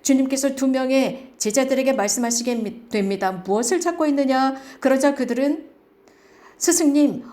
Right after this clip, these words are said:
어디에 머무십니까?" 그러자 예수님께서는, "와서 보아라" 라고 하셨습니다. 그들은 그분을 쫓아갑니다.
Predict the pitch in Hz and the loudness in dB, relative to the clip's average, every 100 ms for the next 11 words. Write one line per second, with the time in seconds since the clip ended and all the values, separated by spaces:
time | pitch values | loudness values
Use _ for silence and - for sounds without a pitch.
0 | - - 202 277 294 262 277 285 269 254 | -10 -4 0 2 4 2 2 0 0 -2
1 | 262 247 247 - - 254 277 254 226 285 | 0 0 0 -4 -2 0 2 2 0 -2
2 | 269 262 247 262 240 277 320 - - - | -2 -2 -4 -2 -2 -2 -2 -8 -20 -20
3 | - 196 208 - 269 277 - - _ 190 | -2 0 2 2 2 0 -6 -20 _ 0
4 | 208 240 254 170 - - 220 226 262 277 | 2 4 2 0 -10 -6 -2 0 0 0
5 | 269 208 175 190 185 180 - _ _ - | -2 -6 -2 -2 -2 -6 -14 _ _ -20
6 | - - - 269 285 302 262 156 - - | -20 -12 -2 2 4 2 0 -4 -10 -20
7 | _ - 285 294 294 349 349 311 247 202 | _ 0 2 2 2 0 0 0 0 -2
8 | 180 185 180 | -2 -2 -4